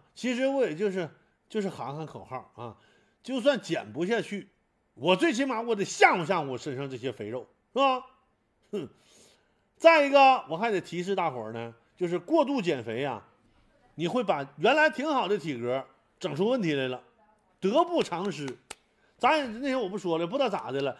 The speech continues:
现在就是不管多瘦的人都要找张罗减肥，他真正需不需要减肥自己都不知道，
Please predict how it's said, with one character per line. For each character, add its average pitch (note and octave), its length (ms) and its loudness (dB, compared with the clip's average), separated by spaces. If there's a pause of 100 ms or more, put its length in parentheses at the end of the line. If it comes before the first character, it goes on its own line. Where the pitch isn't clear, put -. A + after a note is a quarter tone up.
(140)
现 D4+ 160 -4
在 D4+ 120 4
就 D#4 160 0
是 B3 140 2
不 F#4 280 -4
管 G#3+ 220 0
多 G3+ 160 4
瘦 C4 180 0
的 G3+ 80 -2
人 D#3 220 0
都 A3 140 -2
要 A#3+ 100 0
找 F#3 220 0
张 E3 220 -8
罗 D#3+ 120 -8
减 C3+ 200 -6
肥， A2+ 200 -8 (180)
他 D4 140 2
真 D4+ 180 0
正 E4 140 0
需 C#4+ 180 -2
不 F4 120 -2
需 A#3 100 -2
要 A#3 140 4
减 D3+ 200 -2
肥 B2+ 160 -4
自 A#3 180 -10
己 C3 100 -12
都 D#3+ 100 -4
不 F#3+ 120 -8
知 F3 60 -4
道， E3 240 0